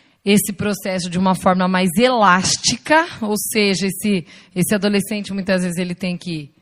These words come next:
ficar dentro, outra hora ele tem que permanecer fora. E a vida vai ensinando em algumas fases, alguns ciclos, a gente acaba tendo que lidar tanto com a proximidade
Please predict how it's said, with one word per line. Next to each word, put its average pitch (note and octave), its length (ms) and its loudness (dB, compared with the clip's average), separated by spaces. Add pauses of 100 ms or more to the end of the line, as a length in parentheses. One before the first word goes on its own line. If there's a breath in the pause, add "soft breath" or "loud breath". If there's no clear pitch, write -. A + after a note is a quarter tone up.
(120)
ficar F#3+ 460 -6
dentro, B3+ 460 -4
outra C4 220 -4
hora F#3 260 0
ele F3 120 -6
tem F3 180 -4
que D3+ 80 -8
permanecer F3 680 -2
fora. E3+ 680 -2 (1080 loud breath)
E G#3+ 80 4
a A#3 80 6
vida A#3+ 280 -2
vai A#3+ 160 0
ensinando B3 580 -2
em A#3 80 0
algumas G#3 640 0 (160)
fases, G#3+ 500 0
alguns G3 280 -2 (140)
ciclos, G3+ 380 -4
a G#3+ 60 2
gente G3 280 -2
acaba G3 360 0
tendo G3+ 320 -2
que G#3 280 -2 (260 loud breath)
lidar F#3+ 520 2
tanto A3+ 300 0
com A3+ 100 2
a G#3+ 40 4
proximidade F#3 1080 -4